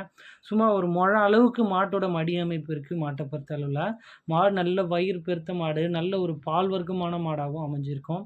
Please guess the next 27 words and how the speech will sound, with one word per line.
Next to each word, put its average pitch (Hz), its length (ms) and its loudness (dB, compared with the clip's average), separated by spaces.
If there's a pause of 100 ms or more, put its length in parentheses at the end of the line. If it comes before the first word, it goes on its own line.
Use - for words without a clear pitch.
(500)
இந்த 202 140 4
மாட்டுக்கான 240 500 6
கறவை 220 360 4
திறன் 202 320 0
அப்படின்னு 180 320 -2
பார்க்கும்போது, 175 480 0 (100)
பதினெட்டு 226 460 0
லிட்டர் 185 360 -4
தாராளமா 175 520 0
கறக்கும். 175 540 -4
மாட்டுக்கான 185 540 -2
சினைத்தன்மை 180 600 -6
அப்படின்னு 165 300 -4
நம்ம 147 160 -8
பார்த்தோம்னா, 151 440 -4 (440)
இதுவும் 247 340 6
மாடு 208 220 4
கண்ணின 196 460 0
ஒரு 196 240 2
வாரம் 208 300 6
வரையிலும் 175 380 0
டைம் 147 220 -4
பிடிக்கும் 143 360 -8
அப்படின்னே 139 400 -4
தெரிவிக்கிறாருங்க. 139 760 -6 (520)
நல்ல 208 320 4
குவாலிட்டியா 196 680 4